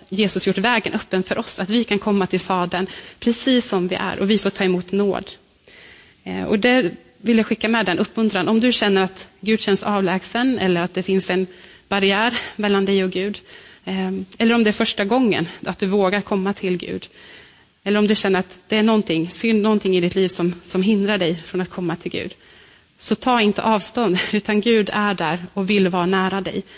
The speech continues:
Så id-, idag är dagen där vi får komma till Gud och uppleva hans närvaro och få,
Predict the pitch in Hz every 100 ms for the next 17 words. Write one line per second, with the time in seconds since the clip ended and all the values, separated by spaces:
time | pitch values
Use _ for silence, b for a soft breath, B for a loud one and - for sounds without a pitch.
0 | B B - 220 202 - 220 240 240 170
1 | - 196 190 214 196 202 190 190 196 196
2 | - 226 214 220 - 190 - - - b
3 | b b b - 208 - 208 190 185 180
4 | 180 - - 208 202 185 185 196 196 180
5 | - - 185